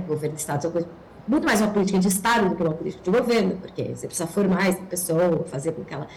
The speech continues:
tenha capacidade de leitor e tal. Então, eu acho que no curto prazo é muito difícil que a gente tenha esse ganho de escala, porque a gente tem que fazer uma população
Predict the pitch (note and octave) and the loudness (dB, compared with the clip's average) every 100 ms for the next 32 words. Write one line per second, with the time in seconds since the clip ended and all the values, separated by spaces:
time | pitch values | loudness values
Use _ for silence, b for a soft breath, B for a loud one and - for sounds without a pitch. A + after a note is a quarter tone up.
0 | B - E3 D#3 F3 E3+ D#3+ F3 E3 E3 | B -2 0 0 0 0 0 0 2 4
1 | F#3 F#3 F#3+ F#3 F#3 F#3 B2 B B B | 4 4 4 6 4 0 -4 B B B
2 | - G#3 A3+ C4 F4 - - - - G#3+ | -6 -2 2 2 2 -4 -16 -12 0 4
3 | A#3 A3 - A3+ B3 F4 F4+ C4 A3+ F#3 | 6 4 4 6 6 6 4 2 2 2
4 | G3 G#3+ C4+ G3+ F#3 - A3+ A#3+ B3+ D#4+ | 4 4 4 4 2 4 4 6 6 4
5 | F4 F4+ - A#3+ B3 D4 - D#4+ D#4 A3+ | 4 0 0 0 0 -2 2 4 4 2
6 | A3+ - F#3 F#3 G3+ A#3 A3 - - - | 0 0 2 2 2 2 2 0 -2 -2
7 | - - - B2+ - - D#3+ F#3 F3+ F#3+ | -4 -12 -10 -10 -8 -8 -4 -2 0 0
8 | F#3 G3 F#3+ A3 A3+ G#3+ G#3 C#4 | -2 -4 0 2 2 4 4 4